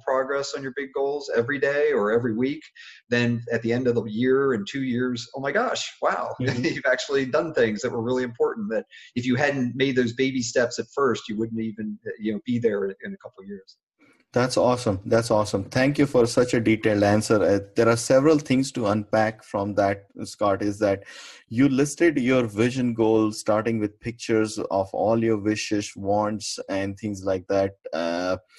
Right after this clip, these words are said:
Speaker 2: you worked collaboratively with your wife to come up with a collective picture of, uh, you know, the entire vision of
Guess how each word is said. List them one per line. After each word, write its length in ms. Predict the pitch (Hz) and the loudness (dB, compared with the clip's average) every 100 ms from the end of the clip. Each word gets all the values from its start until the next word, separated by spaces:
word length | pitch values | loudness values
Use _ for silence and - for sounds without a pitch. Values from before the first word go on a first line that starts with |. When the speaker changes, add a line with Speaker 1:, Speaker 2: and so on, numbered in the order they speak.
| - - - | -20 -18 -2
Speaker 2:
you 240 | 113 98 107 | 0 0 2
worked 320 | 127 147 - | 2 2 -2
collaboratively 960 | - 110 107 117 120 120 120 113 113 110 | 0 2 4 2 0 0 2 2 2 0
with 160 | 104 | -2
your 120 | - 101 | -2 -2
wife 480 | 95 98 101 113 | 0 2 2 0
to 100 | - | -6
come 240 | 104 110 104 | -4 -2 -2
up 120 | 104 | -2
with 120 | 98 101 | -6 -10
a 40 | |
collective 540 | 98 107 104 107 107 98 | -6 -2 -2 -2 -8 -8
picture 460 | - 117 - 117 95 | -8 -10 -6 -2 0
of, 400 | 76 98 98 98 - - - _ | 2 2 2 -2 -10 -20 -20 _
uh, 440 | - 101 95 95 95 90 - | -4 0 0 0 -2 -4 -10
you 220 | 107 101 104 | -8 -2 -2
know, 100 | 98 | 0
the 100 | 101 | 0
entire 380 | 98 120 113 | 0 0 0
vision 480 | 95 98 104 113 104 | -2 -2 -2 -2 -2
of 240 | 98 95 | -2 -2